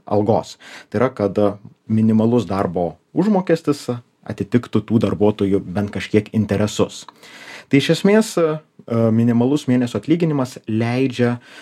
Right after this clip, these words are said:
užtikrinti minimalų pragyvenimo lygį tiem žmonėm, kurie yra labiausiai pažeidžiami. Nes, tarkim, aukštos kvalifikacijos I T specialistas, tarkim, jis, e, gali rinktis iš skirtingų darbdavių ir darbdaviai konkuruoja dėl jo,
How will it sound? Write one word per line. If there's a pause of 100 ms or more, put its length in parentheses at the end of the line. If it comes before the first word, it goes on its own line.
(140)
užtikrinti (180)
minimalų
pragyvenimo
lygį
tiem
žmonėm,
kurie
yra
labiausiai
pažeidžiami. (440)
Nes,
tarkim,
aukštos
kvalifikacijos
I
T
specialistas,
tarkim, (480)
jis,
e, (180)
gali (100)
rinktis
iš
skirtingų
darbdavių
ir
darbdaviai
konkuruoja
dėl
jo,